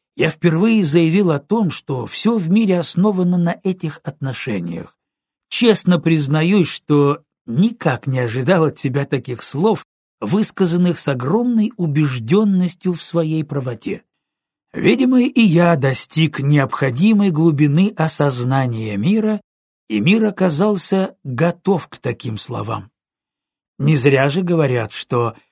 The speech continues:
в каждый момент времени происходит самое совершенное событие. Осознав всю важность разговора в поезде, я решил взглянуть на свою жизнь сквозь призму отношений с женщинами.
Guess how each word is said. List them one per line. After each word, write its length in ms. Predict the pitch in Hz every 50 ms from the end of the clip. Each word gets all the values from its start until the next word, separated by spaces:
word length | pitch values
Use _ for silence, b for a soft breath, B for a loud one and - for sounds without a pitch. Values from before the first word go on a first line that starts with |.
| b _
в 120 | _ -
каждый 440 | _ - 139 147 147 127 120 127 139
момент 540 | 120 120 127 127 117 123 143 143 127 123 -
времени 640 | - - - - 170 202 202 202 185 156 120 104 - _ _ _ _ _ _ _
происходит 600 | - 143 151 151 - - 185 180 156 160 147 -
самое 480 | - - 175 180 190 180 180 170 170
совершенное 920 | 170 - - 160 151 156 151 139 - - 147 147 143 143 135 131 131 131
событие. 760 | - - - 127 120 104 101 95 92 - - - - - - _ _ _ _ _ _ _ _ _ _ _ _ _ _ _ _
Осознав 560 | - 165 160 202 220 208 202 240 247 240 214
всю 260 | - - - 202 202 185
важность 540 | 165 185 190 190 165 139 147 165 147 - -
разговора 580 | 151 151 135 123 139 151 160 180 190 160 143
в 120 | 135 - _
поезде, 560 | - 262 262 226 147 - 170 175 - - - _ _ _ _ _ _ _ _ _ _
я 120 | - - -
решил 380 | 269 208 - - 277 269 220
взглянуть 580 | 180 160 147 143 185 190 196 214 254 254 185 -
на 120 | 208 202
свою 360 | - - 175 185 185 185 180
жизнь 380 | 156 143 214 240 226 190 190 196
сквозь 380 | 165 - - - 190 170 - -
призму 440 | - 170 214 226 202 160 180 185
отношений 640 | 185 180 185 - 175 165 - - 180 175 165 165 160 147
с 60 | 135
женщинами. 880 | 123 117 123 131 117 - - - - - 107 104 98 95 92 95 101